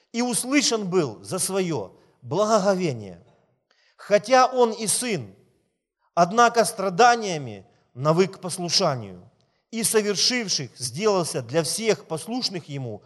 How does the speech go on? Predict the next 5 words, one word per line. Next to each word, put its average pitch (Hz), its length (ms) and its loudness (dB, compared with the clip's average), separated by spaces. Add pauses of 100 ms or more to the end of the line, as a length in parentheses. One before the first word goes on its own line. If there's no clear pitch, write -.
(140)
виновником 190 720 2
спасения 165 640 -6
вечного, 117 640 -8 (280)
был 190 320 4
наречен 180 520 2